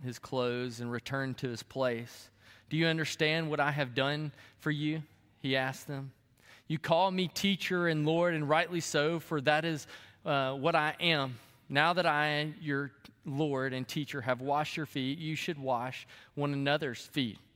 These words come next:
I have set an example that you should do as I have done for you. Very truly, I say to you, no servant is greater than his master, nor is a messenger greater than one who sent him.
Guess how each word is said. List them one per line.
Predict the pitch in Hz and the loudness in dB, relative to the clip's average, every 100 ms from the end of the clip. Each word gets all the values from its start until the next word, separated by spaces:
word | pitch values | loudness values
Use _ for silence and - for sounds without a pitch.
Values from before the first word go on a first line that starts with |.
| - - | -20 0
I | 160 | 2
have | 165 | 2
set | - 175 | 4 2
an | 180 | 2
example | 165 151 170 165 170 | 0 2 2 2 -2
that | 156 147 175 | -2 -2 -2
you | 180 | -2
should | - 170 131 | -2 -6 -2
do | 147 135 135 | 0 0 -2
as | 127 | 0
I | 123 131 | 0 0
have | 135 135 | -2 -2
done | 135 131 | -2 -2
for | - 131 | -4 -6
you. | 127 127 123 | -4 -4 0
Very | 135 160 | 0 2
truly, | 147 - 185 175 165 | 0 -2 0 2 4
I | 156 | 4
say | 165 - 185 | 2 2 2
to | 190 | 2
you, | 135 117 107 - - - - - - _ _ - | 0 0 -2 -16 -20 -20 -20 -20 -20 _ _ -2
no | 151 160 | 0 0
servant | - 175 175 170 | 2 0 2 0
is | 160 | -2
greater | 127 160 160 165 | 0 2 2 2
than | 156 151 147 | 0 0 0
his | 147 | -2
master, | 147 147 147 143 156 151 | 2 2 2 0 -2 -2
nor | 147 143 | 0 -2
is | 135 | -2
a | 135 | 0
messenger | 143 151 156 143 147 | 2 2 -2 -4 -4
greater | 131 143 151 151 | 0 0 2 0
than | 139 139 | -2 -2
one | 143 143 135 | -2 -2 -2
who | 131 139 | -2 -4
sent | - 165 143 | -4 -4 -4
him. | 131 127 120 | -4 -4 -4